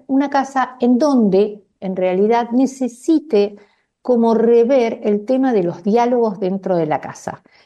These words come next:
Entonces, está muy bueno, hay unos, unas, unos símbolos como el chilín, que lo que hace es, habilita también todo lo que tiene que ver con conflictos, juicios y demás.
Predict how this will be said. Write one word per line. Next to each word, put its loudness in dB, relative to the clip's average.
Entonces, -4
está -6
muy 2
bueno, 0
hay -4
unos, -10
unas, -10
unos -8
símbolos 0
como -10
el -10
chilín, 0
que -4
lo -10
que -12
hace -6
es, -10
habilita -4
también -4
todo -2
lo -4
que -8
tiene -8
que -8
ver -8
con -10
conflictos, -6
juicios -4
y 0
demás. -2